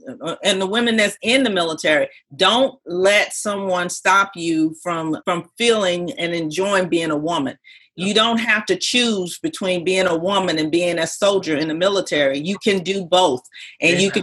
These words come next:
Speaker 1: be darn good at both of 'em.
Speaker 2: You can be
Speaker 1: Yeah.
Speaker 2: excellent at both, right? You can
Speaker 1: That's
Speaker 2: be
Speaker 1: right.
Speaker 2: every, that wholesale woman, and you can be a wholesale soldier. You're good.
Speaker 1: Right. That
Speaker 2: Just, yeah.
Speaker 1: Exactly.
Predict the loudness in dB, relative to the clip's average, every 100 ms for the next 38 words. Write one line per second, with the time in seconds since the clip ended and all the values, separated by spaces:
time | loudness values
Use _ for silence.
0 | 0 0 2 4 4 4 2 4 4 4
1 | 4 2 2 2 4 4 2 -2 -2 -12
2 | -12 -6 -4 0 2 0 -2 -6 -4 -4
3 | -6 -6 -8 -6 -4 0 0 0 0 2
4 | 0 -2 -14 -10 -4 -2 2 2 2 4
5 | 4 4 0 -2 -4 -4 -2 -2 -2 -2
6 | -4 -4 -2 -2 -2 -4 -6 -4 -2 2
7 | 2 0 -8 _ _ -6 -4 -4 -6 -6
8 | -4 -2 -4